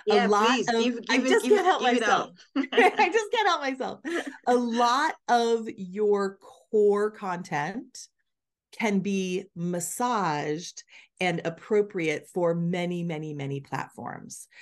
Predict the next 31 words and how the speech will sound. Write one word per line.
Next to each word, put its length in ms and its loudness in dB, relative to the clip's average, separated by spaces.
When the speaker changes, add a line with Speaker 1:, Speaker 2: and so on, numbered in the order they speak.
Speaker 1:
So 240 2
you, 380 -2
so 180 4
if 100 0
you 100 -2
have 180 -2
team, 640 -6
you 160 -2
can 220 -2
take 580 -2
your 200 2
core 440 0
videos, 520 0
your 120 -4
core 320 -4
messages, 680 -4
your 120 -8
core 420 -4
graphics, 680 -4
your 120 -8
core 380 -4
memes, 640 -6
massage 720 0
them, 380 -2
right? 300 -2
They 120 -4
might 180 -6
need 180 -10
to 40 -6
be 180 -4
resized. 1080 -4